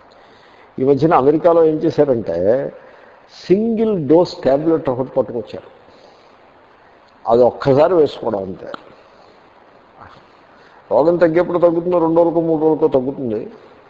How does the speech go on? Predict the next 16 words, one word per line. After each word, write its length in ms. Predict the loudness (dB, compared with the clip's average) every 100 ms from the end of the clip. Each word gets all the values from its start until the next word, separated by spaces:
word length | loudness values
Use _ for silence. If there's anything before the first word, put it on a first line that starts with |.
| -20 -20
ఇప్పుడు 220 | -16 -12
ఈ 180 | -8 0
టాబ్లెట్లు 480 | 0 0 -4 -4
వేసుకున్నా 480 | -4 -4 -8 -4 -2
రెండు 260 | -2 -4 -2
రోజులు 200 | -2 -2
మూడు 180 | -4 0
రోజులకే 380 | -2 -2 -2
తగ్గుతుంది 520 | 0 0 -4 -8 -12 -12
అది. 80 | -18 -20 -20 -20 -20 -20 -20 -20 _ -8
ఆ 180 | 0 2
సింగిల్ 400 | 2 0 0 2
టాబ్లెట్ 380 | 2 0 -4 -2
వేసుకున్నా 480 | -2 -4 -8 -2
అంతే 300 | -2 -2 0
అవుతుంది. 360 | 0 -2 -10